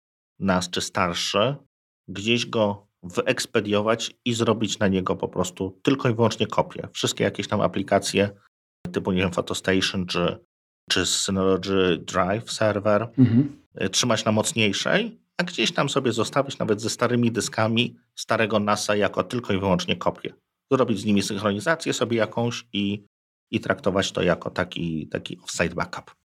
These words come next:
Speaker 2: Wiesz co, w zasadzie nie z-, zapomniałem, takie ostatnie pytanie, które, które mam, to, bo nie, nie spytałem, ale oczywiście to pewnie
Speaker 1: Mhm.
Speaker 2: odpowiedź nie będzie taka jasna, no bo de facto nie miałeś jakby do czynienia, tak, także dlatego się skupiłem też jakby na takim bardziej porównaniu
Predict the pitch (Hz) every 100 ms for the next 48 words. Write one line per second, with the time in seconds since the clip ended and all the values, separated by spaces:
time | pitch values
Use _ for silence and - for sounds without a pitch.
0 | _ _ - - - 190 180 180 - 156
1 | 202 202 185 165 - - 156 143 160 165
2 | 165 165 156 139 160 185 - - 135 120
3 | 117 113 123 120 120 127 120 131 135 131
4 | - 139 143 143 135 139 139 139 139 139
5 | 143 139 - 135 - 139 135 135 135 135
6 | - - 131 131 135 135 107 120 139 135
7 | 135 139 135 139 127 131 127 120 120 123
8 | 123 120 117 120 117 - 127 123 123 120
9 | 117 123 117 - 175 131 98 - - 110
10 | - 107 120 117 117 117 120 120 - -
11 | 120 120 120 - 117 117 117 123 123 127
12 | 123 117 113 117 117 117 113 123 120 117
13 | 123 120 120 127 127